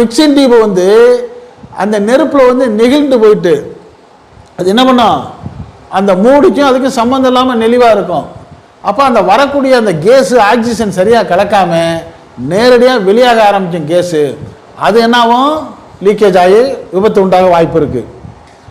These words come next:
அதே மாதிரி அந்த ஃப்ளேம் ரிங் பர்னர்னு சொல்லுவீங்கல்ல, பித்தளை பர்னர், அந்த பித்தளை பர்னர் போடுற அந்த வாய் அதே மாதிரி நெகிழ்ந்து போயிட்டு ஒரு சரியான வட்டம் இல்லாம அந்த டாப்பு தூக்கிக்கிட்டு இருக்கும், இல்லாட்டி படிமானம் இல்லாம இருக்கும். அப்ப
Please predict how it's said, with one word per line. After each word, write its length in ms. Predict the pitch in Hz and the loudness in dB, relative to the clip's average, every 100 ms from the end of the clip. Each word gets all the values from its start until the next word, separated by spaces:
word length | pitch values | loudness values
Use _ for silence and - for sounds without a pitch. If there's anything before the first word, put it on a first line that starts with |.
| - - | -10 -4
அதே 180 | 214 294 302 | 0 2 2
மாதிரி 200 | 269 240 285 | 2 2 2
அந்த 140 | 254 240 220 196 170 147 - - - | 2 2 2 2 0 -6 -14 -20 -2
ஃப்ளேம் 300 | 247 294 285 | 2 2 2
ரிங் 160 | 254 202 170 | 2 0 0
பர்னர்னு 460 | 220 254 262 247 208 | 0 0 0 -2 -2
சொல்லுவீங்கல்ல, 380 | 214 208 214 175 | -2 -2 -2 -2
பித்தளை 260 | 208 247 226 185 | -4 0 0 0
பர்னர், 340 | 185 185 120 95 - - - - 214 | 0 0 -2 -6 -18 -20 -20 -8 -2
அந்த 100 | 220 226 | 0 0
பித்தளை 260 | 220 311 302 | 0 2 2
பர்னர் 320 | 277 269 226 | 2 2 2
போடுற 180 | 240 233 220 | 2 0 0
அந்த 120 | 175 180 | -2 0
வாய் 300 | 240 277 247 151 - - - - - _ 180 | 0 2 0 -2 -8 -18 -20 -20 -20 _ -4
அதே 160 | 233 269 | 0 0
மாதிரி 160 | 254 262 233 220 | 2 2 2 2
நெகிழ்ந்து 340 | 254 277 247 | 2 2 2
போயிட்டு 280 | 233 208 262 247 147 - - - | 2 2 2 2 0 -8 -16 -6
ஒரு 100 | 202 202 | -4 0
சரியான 400 | 220 247 254 262 208 | 0 0 0 -2 -4
வட்டம் 300 | 208 254 233 | 0 0 2
இல்லாம 260 | 220 214 247 233 - - - 190 | 2 0 0 -4 -6 -12 -14 -4
அந்த 100 | 196 - | -4 0
டாப்பு 260 | 240 254 240 175 | 0 2 0 0
தூக்கிக்கிட்டு 380 | 247 220 220 196 | -2 0 -2 -2
இருக்கும், 180 | 208 254 | -2 0
இல்லாட்டி 200 | 240 - | 0 0
படிமானம் 400 | 202 233 233 214 196 | 0 0 0 0 0
இல்லாம 220 | 196 185 | 0 0
இருக்கும். 280 | 170 156 123 - - - | -2 -4 -8 -12 -20 -8
அப்ப 100 | 233 | -6